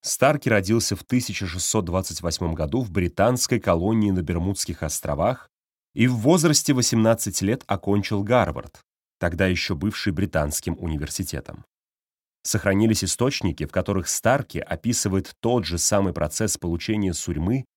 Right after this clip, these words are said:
нормальным химическим языком того времени, не прибегая к метафорам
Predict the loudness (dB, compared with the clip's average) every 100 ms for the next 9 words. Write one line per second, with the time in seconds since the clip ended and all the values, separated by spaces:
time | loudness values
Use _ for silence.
0 | _ 2 4 4 2 4 4 4 4 2
1 | 2 2 0 -2 -2 0 0 -2 -2 0
2 | 0 0 0 0 0 -2 -4 -12 -16 _
3 | _ _ 2 4 6 4 6 6 4 0
4 | -2 2 2 2 -4 -6